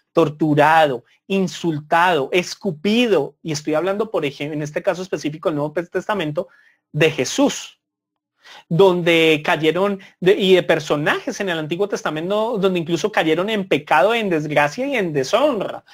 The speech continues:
Por ejemplo, el rey David. Ahora, el segundo criterio, el criterio de la atestación múltiple o atestiguación múltiple.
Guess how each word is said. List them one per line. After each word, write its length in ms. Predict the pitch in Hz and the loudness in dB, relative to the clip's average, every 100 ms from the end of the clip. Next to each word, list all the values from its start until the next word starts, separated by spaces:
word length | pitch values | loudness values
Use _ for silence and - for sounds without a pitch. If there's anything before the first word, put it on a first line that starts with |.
| - _ | -20 _
Por 140 | - | 2
ejemplo, 320 | 151 156 151 185 | 4 2 2 2
el 100 | 170 | 4
rey 200 | 180 170 | 4 4
David. 440 | 156 160 302 - - _ _ _ _ _ _ _ _ _ _ _ _ _ _ | 4 4 2 0 -10 _ _ _ _ _ _ _ _ _ _ _ _ _ _
Ahora, 240 | 147 185 196 | 2 4 4
el 100 | 147 | 2
segundo 400 | 170 185 233 285 | 0 2 2 0
criterio, 580 | - 185 262 226 139 - _ _ _ | -2 -2 -2 0 -2 -6 _ _ _
el 120 | 180 | -6
criterio 440 | 175 180 185 175 190 | -4 -2 2 4 4
de 60 | |
la 100 | 196 | 4
atestación 580 | 170 156 147 143 - 147 | 2 -2 -4 -6 -4 -4
múltiple 460 | 165 226 254 196 160 | -2 -2 -4 -2 2
o 120 | 147 | 2
atestiguación 760 | 147 147 151 147 147 131 156 160 | 2 -2 -4 -4 -4 -2 -4 -2
múltiple. 540 | 240 311 156 - 117 | -2 -4 -6 -8 -18